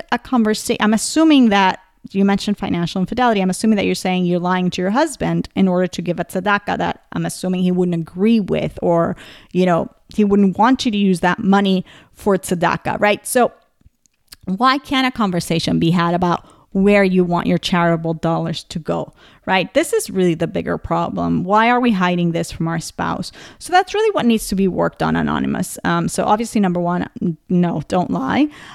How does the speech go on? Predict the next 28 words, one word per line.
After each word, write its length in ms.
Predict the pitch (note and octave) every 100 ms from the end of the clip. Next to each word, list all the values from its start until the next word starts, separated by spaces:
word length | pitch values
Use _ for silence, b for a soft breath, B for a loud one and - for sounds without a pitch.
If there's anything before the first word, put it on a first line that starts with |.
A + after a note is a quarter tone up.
| B
Um, 540 | G3 G3 F#3 F#3 F#3 F3+ - - _ _ _ _ _ _ -
and 120 | C4
I'll 340 | - D4 C#4+ -
add 400 | A#3+ D4+ F4+ - - B3
a, 400 | B3+ B3 A#3+ - -
another 440 | A3+ A3+ A3+ A3+
nuanced 680 | A3 G#3 G3+ G3 F#3+ G3 -
aspect 480 | F3 E3+ - E3 -
to 80 | F3
your 100 | E3+
question, 440 | - D#3+ - F3
and 120 | F3+
that 120 | G3+
is 200 | G3+ G3
that 220 | - F#3+ - _ _ _
a 120 | A3 A3
wife 340 | G#3+ C#4+ F#4
is 200 | F#4 C4
not 460 | G#3+ G#3 G3 G#3+ -
allowed 400 | A#3 G3 F#3+ -
to 260 | - G3 - _ _
tithe. 720 | - - G#3+ F3+ E3 C4+ - -
We're 100 | F3+
talking 280 | F#3+ F#3
specifically 540 | F#3+ G#3 - G#3 G3+ F#3
about 240 | E3 E3
tithing 460 | - F#3+ G3 F#3 E3+
or 240 | D#3+ E3